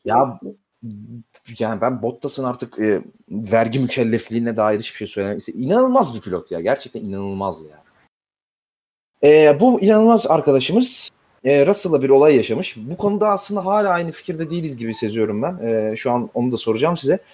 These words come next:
Speaker 1: Şimdi kaza şöyle gerçekleşti. Kazayı iyi anlatacağım. Yani cümleyi iyi dinlemesini istiyorum seyircilerin. Williams pilotu George Russell, Mercedes <laughs> pilotu Valtteri Bottas'a ar-, start finish düzlüğünde geçiş için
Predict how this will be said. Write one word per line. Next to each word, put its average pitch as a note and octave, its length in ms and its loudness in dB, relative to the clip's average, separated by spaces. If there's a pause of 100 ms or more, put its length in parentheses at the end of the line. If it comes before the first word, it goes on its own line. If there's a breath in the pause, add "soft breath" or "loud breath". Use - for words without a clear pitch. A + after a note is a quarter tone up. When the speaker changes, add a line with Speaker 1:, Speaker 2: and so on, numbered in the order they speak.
(300 soft breath)
Speaker 1:
Şimdi G3+ 160 -2
kaza A3 220 4
şöyle A#3 220 6
gerçekleşti. E3 680 2 (440 loud breath)
Kazayı A3 540 4 (140)
iyi A#3 160 4
anlatacağım. E3+ 520 0
Yani B2+ 140 2
cümleyi F#3+ 500 0
iyi F#3 320 -2 (100)
dinlemesini C#3 420 0
istiyorum B2 280 -4
seyircilerin. A#2+ 500 -2 (520)
Williams A3 600 0
pilotu D#3 500 -2 (320)
George C#3+ 420 2
Russell, E3 340 2 (880)
Mercedes A3+ 720 0
<laughs> - 20 -14
pilotu E3+ 440 -2 (120)
Valtteri F#3+ 520 0
Bottas'a A3+ 580 -2
ar-, F#3 240 -2 (240)
start B3 440 -6
finish B3 280 -4
düzlüğünde F#3+ 340 -6
geçiş E3+ 520 -8
için B3+ 220 -8